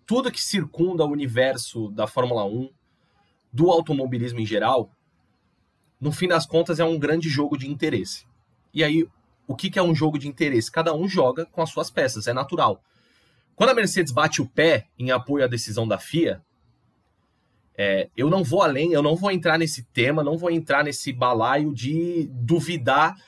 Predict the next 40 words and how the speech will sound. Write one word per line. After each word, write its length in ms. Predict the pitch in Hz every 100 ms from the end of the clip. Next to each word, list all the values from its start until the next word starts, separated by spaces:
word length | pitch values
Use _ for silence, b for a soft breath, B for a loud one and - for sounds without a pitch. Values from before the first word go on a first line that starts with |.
| b b _
de 140 | 113
que 160 | 127 127
foi 300 | - 151 160
de 200 | 127 113
boa 200 | 117 151
intenção, 680 | 156 156 127 - 147 175 160 - b b b
de 100 | 127
que 100 | 147
foi 320 | - 156 160
não 240 | 139 160 190
pensando 460 | 196 165 - 170
na 100 | 165
saúde 300 | 160 156 151
dos 180 | 139 -
pilotos. 380 | - 160 117 -
Eu 120 | 131
não 100 | 165
vou 100 | 175
entrar 240 | 175 180 180
nessa, 320 | 120 98 92
não 140 | 104 120
vou 200 | 131 143
assumir 360 | 147 139 131
coisas 440 | 139 139 143 160 156
por 240 | - 143
pessoas 440 | - 143 147 151 -
que, 140 | -
enfim, 200 | 156 131
eu 120 | 117
não, 260 | 120 131 143
não 260 | 123 120 135 _ _
tenho 200 | 135 139
contato 420 | 139 127 - -
diário, 360 | 113 120 123 131
não 140 | 135
sei. 260 | 156 - - b b b b b b b
Mas 280 | - 170 -
o 100 | 185
fato 440 | 180 190 226 254 202
é 220 | 123 -